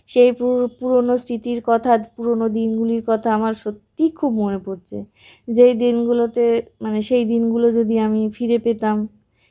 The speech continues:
কি ভালোই না হতো। কিন্তু স্মৃতি তো স্মৃতিই হয় বলো, বাস্তবে তো আর হয় না। মানে, সেই ছোটোবেলার কথা মনে পড়ছে, যখন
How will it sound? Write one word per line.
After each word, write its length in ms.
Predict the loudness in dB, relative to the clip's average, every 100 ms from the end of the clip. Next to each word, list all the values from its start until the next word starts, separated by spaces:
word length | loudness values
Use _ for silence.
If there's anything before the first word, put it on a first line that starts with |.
| _ -8
কি 180 | -4
ভালোই 400 | 0 4 4 4
না 200 | 2 0
হতো। 400 | 0 -2 -2 -4
কিন্তু 560 | -4 -4 -2 -2 -4 -8 -12 -20 _
স্মৃতি 340 | -6 -4 -2 -2
তো 160 | -2
স্মৃতিই 440 | 0 0 2 2 2
হয় 220 | 0 2
বলো, 260 | 0 -2
বাস্তবে 540 | 0 0 0 -4 -4 -4
তো 120 | -2
আর 140 | -4
হয় 260 | -2 -4 -4
না। 260 | -2 -4 -6 _ _ _ _ _ _ -8
মানে, 500 | -2 0 2 2 0
সেই 280 | 0 -2 0
ছোটোবেলার 560 | 0 0 2 2 2
কথা 240 | 0 -2 -2
মনে 260 | -2 -2
পড়ছে, 420 | -2 -6 -6 -6 -2
যখন 400 | -2 -2 -4